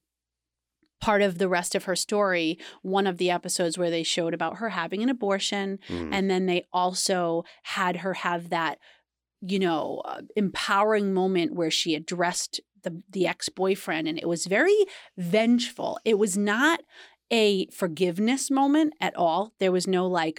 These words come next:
Speaker 1: forgiving him for being a jerko or whatever. It was very just opposite of everything we know to be what God is calling us to be to people, especially people that hurt us.
Speaker 2: Well, and again, as you were saying, if, if you are carrying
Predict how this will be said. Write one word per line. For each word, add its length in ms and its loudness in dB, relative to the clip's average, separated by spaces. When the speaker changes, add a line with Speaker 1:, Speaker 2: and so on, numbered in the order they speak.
Speaker 1:
forgiving 640 -2
him 360 -2
for 180 -6
being 300 0
a 200 -2
jerko 500 0
or 220 2
whatever. 420 0
It 120 -2
was 200 -2
very 640 0
just 160 2
opposite 520 2
of 180 2
everything 500 2
we 120 0
know 320 2
to 160 -4
be 240 2
what 400 -2
God 180 0
is 140 -2
calling 340 0
us 160 -2
to 140 -10
be 320 -6
to 100 -8
people, 440 -4
especially 320 0
people 160 2
that 160 2
hurt 180 -2
us. 340 -8
Speaker 2:
Well, 240 4
and 100 2
again, 300 0
as 180 -2
you 80 0
were 60 0
saying, 480 -2
if, 240 -6
if 200 -4
you 380 0
are 160 0
carrying 760 4